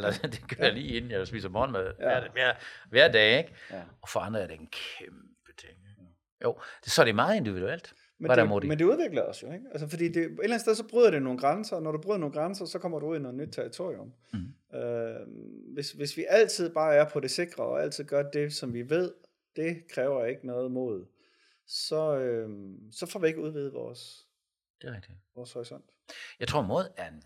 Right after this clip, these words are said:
Speaker 2: vigtig, vigtig ting i ens liv.
Speaker 1: Mm.
Speaker 2: Og det, og det er, det er åbent for alle.
Speaker 1: Ja.
Speaker 2: Alle kan være med
Speaker 1: Ja.
Speaker 2: og være modige.
Speaker 1: Mm.
Speaker 2: Du kan jo altid starte der, hvor, hvor du er henne,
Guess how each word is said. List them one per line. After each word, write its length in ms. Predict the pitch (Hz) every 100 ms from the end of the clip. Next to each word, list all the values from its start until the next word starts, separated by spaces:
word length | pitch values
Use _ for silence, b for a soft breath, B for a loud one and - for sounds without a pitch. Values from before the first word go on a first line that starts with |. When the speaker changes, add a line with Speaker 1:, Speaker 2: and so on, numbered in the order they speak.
| 78 87
Speaker 2:
vigtig, 280 | - 98 95
vigtig 200 | 104 -
ting 260 | 113 98
i 40 | 87
ens 100 | 85 -
liv. 100 | 78 _ _ _ _
Speaker 1:
Mm. 160 | 104 82 b b b _
Speaker 2:
Og 180 | 104 -
det, 140 | 117 -
og 100 | 123
det 100 | 143
er, 260 | 127 110 104
det 140 | 139
er 40 |
åbent 220 | 131 156 143
for 80 |
alle. 340 | 117 117 143 170 - -
Speaker 1:
Ja. 40 | 92
Speaker 2:
Alle 140 | 156 185
kan 140 | 156
være 80 | 113
med 160 | 95 104 _ -
Speaker 1:
Ja. 60 | 101
Speaker 2:
og 80 | 104
være 80 | 98
modige. 380 | 90 87 101 _
Speaker 1:
Mm. 140 | 120 151 _ _ _
Speaker 2:
Du 60 | 113
kan 180 | - 107
jo 60 | - -
altid 220 | 175 147
starte 360 | - 135 113 135
der, 80 | 107
hvor, 300 | 92 98 92
hvor 140 | 90
du 80 | 92
er 40 |
henne, 300 | 107 110 175